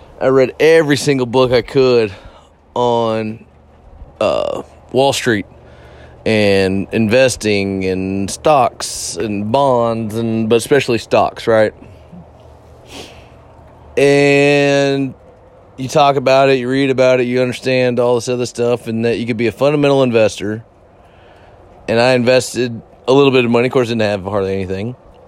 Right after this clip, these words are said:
And I even remember doing, like, those little fake accounts and, uh, what do you call it? What do they call 'em? I can't remember. Of course, this is, like, two thousand six, seven, you know. Um, anyway, where you, it's kinda like a fake account, and, you know, if you invest, invested this much in this time and all this other stuff. And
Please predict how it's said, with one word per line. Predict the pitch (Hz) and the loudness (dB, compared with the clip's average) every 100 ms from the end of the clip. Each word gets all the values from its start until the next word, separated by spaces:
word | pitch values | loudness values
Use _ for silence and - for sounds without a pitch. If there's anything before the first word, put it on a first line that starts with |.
| - - | -16 -4
And | 127 | 0
I | 131 139 | 2 2
even | 135 | 2
remember | 127 131 123 | 2 2 2
doing, | 123 120 | 2 2
like, | 110 | 2
those | 110 101 | 0 0
little | 113 | 0
fake | 101 120 110 | 0 0 0
accounts | 95 - 107 104 - | -2 -4 -2 -2 -6
and, | 98 95 - - - - - | -10 -10 -14 -20 -20 -20 -14
uh, | - 104 85 - | -6 -6 -4 -8
what | - - 107 | -10 -14 -12
do | 101 | -10
you | |
call | 101 | -8
it? | - | -6
What | 131 | -4
do | |
they | 127 110 | -4 -4
call | - 87 90 | -6 -8 -8
'em? | 90 87 - - - | -10 -14 -20 -20 -14
I | 131 | -12
can't | 123 107 | -8 -6
remember. | 101 95 90 90 - - | -4 -6 -6 -8 -12 -20
Of | - | -8
course, | 131 110 | -6 -4
this | 110 | -6
is, | 92 90 87 | -6 -8 -4
like, | 92 82 - - | -4 -4 -10 -16
two | - | -4
thousand | 107 87 87 | -4 -2 -8
six, | - - 101 - | -10 -6 -6 -6
seven, | - 98 92 90 - - | -4 -4 -4 -8 -14 -10
you | 101 | -6
know. | 92 87 - - - - - - - - | -4 -6 -10 -20 -20 -20 -20 -20 -16 -2
Um, | 117 110 104 98 98 123 _ _ _ - - | 2 4 2 0 -6 -12 _ _ _ -18 0
anyway, | 151 143 131 | 2 4 6
where | 127 127 | 4 4
you, | 113 135 113 123 | 2 -2 -2 -4
it's | 120 | -4
kinda | - 143 | 0 2
like | 123 107 | 2 0
a | 107 | 0
fake | 147 123 | 0 -2
account, | 101 139 131 120 | 0 0 2 0
and, | 117 113 113 | -4 -4 -4
you | |
know, | 101 92 101 | -4 -4 -4
if | 110 | -4
you | 120 123 113 123 | -4 -4 -4 -6
invest, | 123 131 143 - 110 | -2 0 0 -4 -6
invested | 127 120 127 131 120 | -4 0 0 0 0
this | 127 123 | -2 0
much | 127 123 120 113 | 2 2 2 -2
in | 117 | -2
this | 120 - | -2 0
time | 123 117 113 110 | 0 2 2 0
and | 107 | 0
all | 110 110 | 2 0
this | 98 | -2
other | 104 | -6
stuff. | - 95 92 - | -4 -4 -4 -6
And | 92 | -14